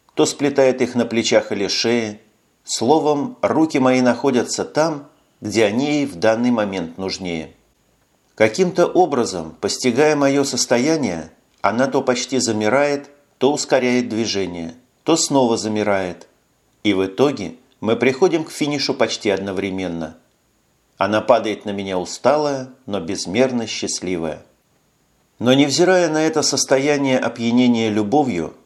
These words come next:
где-то в подсознании все равно копошится предчувствие близкой общей беды. В предрассветных сумерках Ольга лежит головой у меня на груди и смотрит в окно.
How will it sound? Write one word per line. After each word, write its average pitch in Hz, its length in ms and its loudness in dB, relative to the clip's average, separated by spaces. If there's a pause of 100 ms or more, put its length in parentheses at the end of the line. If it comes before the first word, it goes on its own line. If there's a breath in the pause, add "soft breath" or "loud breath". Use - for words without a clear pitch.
(300)
где-то 107 340 0
в - 60 -12
подсознании 147 760 0
все 135 220 0
равно 123 380 0
копошится 156 720 -2
предчувствие 147 760 -2
близкой 117 640 -2
общей 104 340 -4
беды. 90 480 -6 (760)
В - 20 -20
предрассветных 139 800 0
сумерках 139 760 -2
Ольга 123 300 4
лежит 123 340 2
головой 120 460 2
у - 20 -2
меня 113 260 -2
на 107 120 -2
груди 107 520 -2 (140)
и 107 80 -2
смотрит 101 520 -4
в 95 60 -2
окно. 92 440 -4